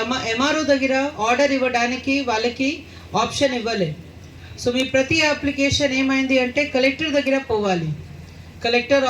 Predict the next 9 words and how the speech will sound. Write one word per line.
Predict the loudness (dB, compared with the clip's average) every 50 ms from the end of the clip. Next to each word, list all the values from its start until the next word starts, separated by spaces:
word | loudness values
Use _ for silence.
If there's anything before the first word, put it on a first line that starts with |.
| 2
ఆఫీస్ | 2 2 2 2 2 0 0 0
పోయి | 0 0 0 -2 -6 -12 -16 -18 -20 -20 -20 -16 -8 -4 -2
అక్కడ | -2 2 2 2 4 4
నుంచి | 2 2 2 0 0 0
మళ్ళీ | 2 0 0 2 2
కలెక్టర్ | 2 2 2 4 2 2 2 2 0
ఎంఆర్ఓకి | 0 2 4 6 6 4 4 2 0 0 0 0 -4 -10 -16 -18 -18 -18 -18 -14 -6 -2 0 0
రిపోర్ట్ | 2 4 4 4 4 4 4 2
అడిగి | 2 2 0 0 -2 -4